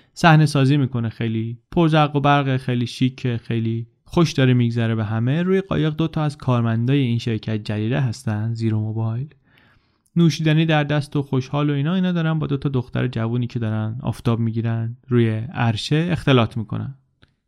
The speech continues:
قایق با سرعت میره تا میرسه به وسط آب‌های بین‌المللی.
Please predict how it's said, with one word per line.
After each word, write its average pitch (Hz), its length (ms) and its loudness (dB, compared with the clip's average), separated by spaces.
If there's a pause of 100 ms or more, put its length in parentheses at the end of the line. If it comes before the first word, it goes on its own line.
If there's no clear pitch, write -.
(720)
قایق 196 260 2
با 165 100 2
سرعت 151 400 -2
میره 180 360 2
تا 170 200 -4
میرسه 156 380 -2
به 139 80 0
وسط 117 420 -4
آب‌های 117 680 -2 (240)
بین‌المللی. 98 600 -2